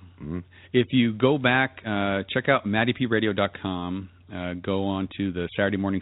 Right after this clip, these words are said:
Speaker 2: Serial archives, and check out, I think it's our second, uh, Nobility show, may have been episode eight or nine, uh, Saturday Morning Serial, where we interviewed Walter Koenig. And he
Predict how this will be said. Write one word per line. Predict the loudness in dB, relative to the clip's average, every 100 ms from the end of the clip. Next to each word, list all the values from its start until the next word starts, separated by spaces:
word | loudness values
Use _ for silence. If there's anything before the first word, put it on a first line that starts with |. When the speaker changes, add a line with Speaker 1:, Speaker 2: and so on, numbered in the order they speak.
| -2
Speaker 2:
Serial | -2 -2 -4
archives, | -6 -6 -4 -4 -6 -10 -20 -20 -20 -20 -20 -12
and | -6 -4 -2 -2 -2
check | -4 0
out, | 0 0 -6 -10
I |
think | -6 -4
it's | 0
our | 0 -2 -4 -2
second, | 0 -2 -4 -8 -18 -12
uh, | -8 -4 -2
Nobility | -4 -2 -2 -2 -2 -4 -4
show, | -4 -2 -2
may | 0 0
have | 2
been | 0 -2
episode | -6 -6 -4 -2 -2 -2 -6 -8
eight | -4 -4
or | -4
nine, | -6 -8 -8 -8 -10 -12 _ -20 -20 _ -20 -20 -20 -14
uh, | -10 -6 -2
Saturday | -2 -2
Morning | -4 -6 -4
Serial, | -2 0 -2 -4 -6
where | -6 -4
we | -2 -2 -2 -2 -4 -6
interviewed | -6 -4 -2 0 0 0 -4
Walter | -10 -12
Koenig. | -6 -2 -2 -4 -10 -20 -20 -20 -20 -20 -20 -12 -2
And | 0 2 2 0 -2 -6 -6
he | 0 2 2